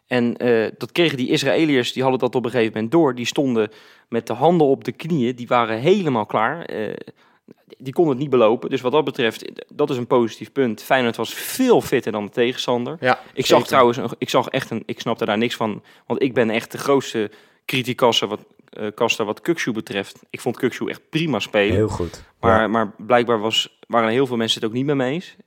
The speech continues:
Speaker 1: vond hem echt goed. Ik heb op hem gelet. Ehm, maar goed, oké, Feyenoord was veel fitter dan de tegenstander. Ja, en dan gaan ze een theater maken.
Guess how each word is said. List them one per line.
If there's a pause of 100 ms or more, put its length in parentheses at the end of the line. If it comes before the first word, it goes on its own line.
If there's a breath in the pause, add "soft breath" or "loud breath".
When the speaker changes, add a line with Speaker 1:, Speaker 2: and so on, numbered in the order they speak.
(100)
Speaker 1:
vond
hem
echt
goed.
Ik
heb
op
hem
gelet. (680 soft breath)
Ehm,
maar
goed,
oké, (300)
Feyenoord
was
veel
fitter
dan
de
tegenstander. (140)
Ja, (100)
en
dan
gaan
ze
een
theater
maken.